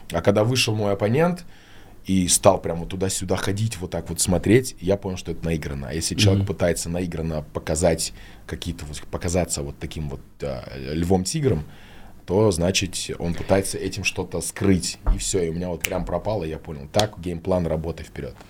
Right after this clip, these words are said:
Speaker 2: Э, у вас не, не сложилось мнение у всех, э, кто присутствует при этом диалоге, что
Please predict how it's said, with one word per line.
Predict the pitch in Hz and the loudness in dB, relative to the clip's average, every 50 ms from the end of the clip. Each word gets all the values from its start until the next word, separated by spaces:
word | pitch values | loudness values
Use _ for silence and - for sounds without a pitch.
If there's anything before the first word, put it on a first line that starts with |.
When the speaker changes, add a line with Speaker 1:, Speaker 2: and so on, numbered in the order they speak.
| - - - - - - - | -20 -20 -16 -16 -14 -6 -2
Speaker 2:
Э, | |
у | 113 110 107 110 110 113 113 110 110 107 110 110 107 107 107 | 0 2 4 6 6 6 6 6 6 6 4 4 4 4 4
вас | 101 127 139 - | 4 4 6 8
не, | - 151 143 143 143 139 | 8 10 10 10 8 8
не | 135 143 139 131 | 6 6 6 6
сложилось | - 139 131 131 156 196 202 156 120 - | 4 2 2 4 4 4 4 2 2 4
мнение | 110 107 107 110 107 101 104 104 104 | 4 6 6 6 6 6 6 6 6
у | 101 113 | 6 4
всех, | 117 - - 113 98 98 98 - | 2 0 0 0 0 0 0 -2
э, | 95 92 101 98 98 98 95 | 0 0 2 4 4 4 2
кто | - - 98 95 95 | 2 2 2 0 0
присутствует | 92 - - - - - - - 98 92 | 0 -4 -6 -6 -8 -2 4 4 4 4
при | - 107 101 | 6 6 6
этом | 98 98 98 98 | 8 8 8 10
диалоге, | 101 104 107 135 180 175 123 110 101 | 10 10 8 8 4 4 6 4 4
что | 98 - - 107 104 101 98 98 | 4 4 4 6 6 6 6 4